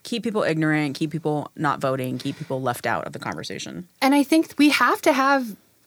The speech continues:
Speaker 2: the conversation about the reality that one of our two major political parties is only powerful by restricting the rights of people.
Speaker 1: Yeah, right.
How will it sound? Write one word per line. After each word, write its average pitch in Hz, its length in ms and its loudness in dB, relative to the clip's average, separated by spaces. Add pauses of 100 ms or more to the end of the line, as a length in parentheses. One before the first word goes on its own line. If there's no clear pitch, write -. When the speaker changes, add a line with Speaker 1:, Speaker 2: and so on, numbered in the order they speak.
(280)
Speaker 2:
the 233 260 0
conversation 254 720 4
about 214 220 4
the 214 100 2
reality 196 640 4 (120)
that 202 220 4
one 214 240 4
of 277 120 4
our 226 140 4
two 277 320 2
major 208 480 4
political 214 420 2
parties 208 640 2
is 214 160 4 (220)
only 233 460 6
powerful 214 840 2 (640)
by 220 560 6 (180)
restricting 208 720 2
the 196 120 2
rights 175 640 2
of 180 160 0
people. - 360 -6
Speaker 1:
Yeah, 294 160 8 (280)
right. 254 240 4